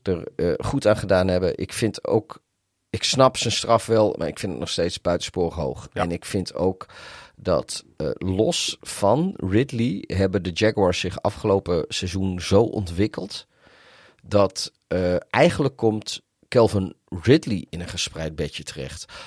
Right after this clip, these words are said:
Speaker 1: Als hij het niet goed doet, als hij geen breakout season heeft, als hij niet minimaal, wat is het, elf, twaalfhonderd yards, eh, rece-,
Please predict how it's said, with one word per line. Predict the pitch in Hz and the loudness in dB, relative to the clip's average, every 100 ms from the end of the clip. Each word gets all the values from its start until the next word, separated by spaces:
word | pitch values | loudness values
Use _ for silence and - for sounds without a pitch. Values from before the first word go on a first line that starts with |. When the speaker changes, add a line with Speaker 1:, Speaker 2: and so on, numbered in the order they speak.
| - | -4
Speaker 1:
Als | - 98 | 0 2
hij | 92 95 156 226 | 2 4 4 4
het | 117 117 - - _ _ _ _ | 6 4 4 -10 _ _ _ _
niet | 101 104 123 220 - | -2 2 4 2 0
goed | - 113 | 0 2
doet, | 127 - | 2 0
als | 104 | 2
hij | 104 151 | 4 4
geen | - 226 | 6 6
breakout | 196 214 - 196 | 6 4 6 2
season | - - 185 175 | 2 0 0 2
heeft, | 185 330 - - _ - - | 0 -2 -12 -18 _ -20 -8
als | - 123 | 0 4
hij | 151 | 6
niet | 165 196 - - | 6 2 -4 -2
minimaal, | 143 180 175 160 160 151 | 2 2 4 6 6 4
wat | 156 | 2
is | 190 | 0
het, | 156 | -2
elf, | - 165 175 | 2 0 2
twaalfhonderd | - 156 160 156 139 | 4 4 4 0 0
yards, | 131 101 92 - - | 4 4 2 -4 -2
eh, | 104 110 107 | 0 2 0
rece-, | 85 107 - | -2 -2 -4